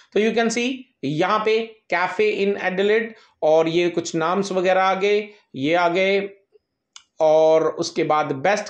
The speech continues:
cafe in Adelaide। तो मैं ये वाला वो कीवर्ड जो है इसको मैं कॉपी कर लेता हूँ या सीधा लिख लेता हूँ।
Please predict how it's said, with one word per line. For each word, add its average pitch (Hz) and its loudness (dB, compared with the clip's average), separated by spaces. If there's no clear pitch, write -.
cafe 185 0
in 180 -4
Adelaide। 190 0
तो 165 0
मैं 165 0
ये 151 -2
वाला 202 2
वो 156 -6
कीवर्ड 185 0
जो 160 2
है 147 -2
इसको 160 -4
मैं 170 -2
कॉपी 170 0
कर 190 2
लेता 190 -2
हूँ 196 -2
या 165 2
सीधा 151 -2
लिख 170 -2
लेता 190 -2
हूँ। 196 -4